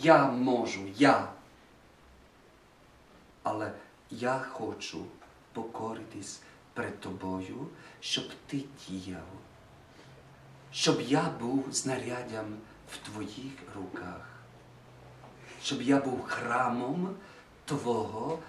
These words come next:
Святого Духа. Тому Ісус так, так дуже полегоньки говорить, е, цьому юнакові: «Хочеш бути досконалий?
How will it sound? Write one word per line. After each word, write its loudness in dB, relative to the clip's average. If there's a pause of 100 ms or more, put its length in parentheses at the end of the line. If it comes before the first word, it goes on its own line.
(160)
Святого 0 (140)
Духа. -8 (1500)
Тому 8 (600)
Ісус 2
так, -2 (1400)
так -4
дуже 0 (180)
полегоньки -4 (300)
говорить, -8 (380)
е, -2 (720)
цьому -4
юнакові: -8 (380)
«Хочеш -4
бути -10
досконалий? -8